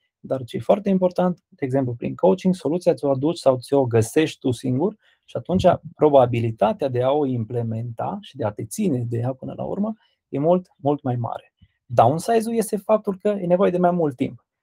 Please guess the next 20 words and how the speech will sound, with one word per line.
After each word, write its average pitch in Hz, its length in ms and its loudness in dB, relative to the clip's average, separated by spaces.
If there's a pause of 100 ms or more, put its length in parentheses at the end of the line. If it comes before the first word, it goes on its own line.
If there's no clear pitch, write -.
Și - 140 -12
atunci, 139 340 -6 (400)
dacă 139 440 0
tu 185 180 0
ai 165 100 4
nevoie 127 580 0 (260)
de 135 100 6
a-ți, 135 240 0
vrei 131 400 0
să 147 180 -4
îmbunătățești 131 800 0
skill-urile 135 340 0
astea, 123 320 -2 (440)
dar 123 400 6
nu 185 180 0
e 226 100 6
o 143 240 4 (140)
nevoie 135 520 0
care 127 200 -2
trebuie, 127 580 0